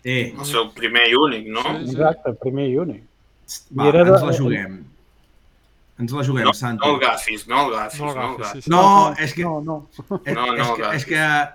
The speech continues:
Speaker 1: és que el que us vull dir és que el tram de Neruti, Neruti, que és el tram vuit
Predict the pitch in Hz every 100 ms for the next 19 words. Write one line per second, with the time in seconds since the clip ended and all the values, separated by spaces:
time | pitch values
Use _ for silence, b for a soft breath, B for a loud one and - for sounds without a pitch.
0 | _ 143 131 165 160 - 175 170 160 202
1 | 185 185 202 180 - 160 - 180 190 180
2 | 156 147 143 208 160 151 - 151 160 170
3 | 135 120 151 139 170 131 156 143 135 151
4 | 147 -